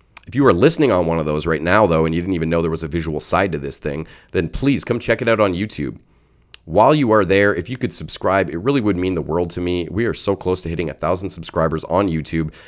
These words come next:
and I am just ecstatic about that. I have had a blast making this show, and I've met so many cool people that I would not have met otherwise.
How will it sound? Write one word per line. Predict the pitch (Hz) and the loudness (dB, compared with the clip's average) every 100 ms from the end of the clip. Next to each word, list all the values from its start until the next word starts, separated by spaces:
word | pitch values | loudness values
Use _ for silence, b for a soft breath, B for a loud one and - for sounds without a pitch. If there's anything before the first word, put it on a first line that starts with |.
| B | B
and | 82 80 | -4 0
I | 95 95 | 2 4
am | 90 | 2
just | 80 - - - | -2 -6 -6 -6
ecstatic | - 98 90 76 | -2 2 2 0
about | 67 65 - | -6 -10 -8
that. | 55 57 | -6 -6
I | 69 | -4
have | 82 | -2
had | 92 | 0
a | 76 | -4
blast | 64 78 82 87 | -4 -2 -2 -2
making | 87 85 82 | -6 -6 -6
this | 82 | -6
show, | - 76 73 73 - | -4 -4 -2 -4 -6
and | 69 69 | -8 -8
I've | - 73 | -8 -6
met | 76 - | -6 -6
so | 82 | -4
many | 87 | -4
cool | 82 82 80 | -6 -8 -6
people | 80 76 69 | -6 -6 -6
that | 67 | -6
I | 65 | -6
would | 65 | -6
not | 76 90 | -4 -4
have | 90 76 | -4 -8
met | 78 | -8
otherwise. | 60 67 65 64 62 | -8 -10 -8 -8 -8